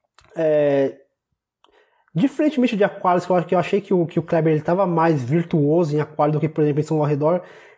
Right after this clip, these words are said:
aqui a câmera é muito mais parada, assim, ele não, ele não, eles não passeiam tanto, assim, eles, eles deixam mais,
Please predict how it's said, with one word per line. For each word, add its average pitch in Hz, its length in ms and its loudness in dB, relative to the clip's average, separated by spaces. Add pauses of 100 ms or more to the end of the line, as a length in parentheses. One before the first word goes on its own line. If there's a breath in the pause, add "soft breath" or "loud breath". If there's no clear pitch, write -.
(120)
aqui 214 440 0 (1000)
a 170 120 0
câmera 214 320 0
é 208 40 2
muito 208 240 0
mais 208 260 -2
parada, 180 540 0
assim, 131 360 -12
ele 135 160 -4
não, 151 400 0
ele 147 180 0
não, 156 640 0 (560 loud breath)
eles 165 520 -2
não 196 80 2
passeiam 226 400 0
tanto, 180 440 0
assim, 151 200 -6
eles, 147 320 -2
eles 170 180 2
deixam 190 240 0
mais, 202 380 0